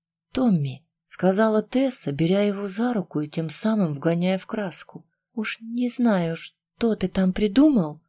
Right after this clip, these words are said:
но мне ничего не угрожает. Со мной все в порядке, и единственное, от чего можно умереть в этом городе, так это от скуки, поверь».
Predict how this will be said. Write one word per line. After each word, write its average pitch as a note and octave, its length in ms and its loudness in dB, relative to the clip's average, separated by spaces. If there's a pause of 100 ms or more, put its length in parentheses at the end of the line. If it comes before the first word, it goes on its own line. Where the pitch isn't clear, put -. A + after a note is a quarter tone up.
(140)
но G#3+ 100 2
мне A#3+ 200 4
ничего C#4+ 580 0
не G#3 180 2
угрожает. G#3+ 920 -4
Со - 280 -4
мной A#3 440 4 (160)
все - 340 -6
в - 140 -10
порядке, A#3 680 -4 (180)
и A3 100 -2
единственное, A3 1120 -4
от F#3+ 120 -2
чего A#3 280 2
можно A#3+ 400 0
умереть A#3 640 2
в A3 80 -6
этом A#3 360 0
городе, G3+ 520 -2 (240)
так A#3+ 220 -6
это D4+ 280 0
от D4 100 -6
скуки, - 560 2
поверь». A3+ 600 -4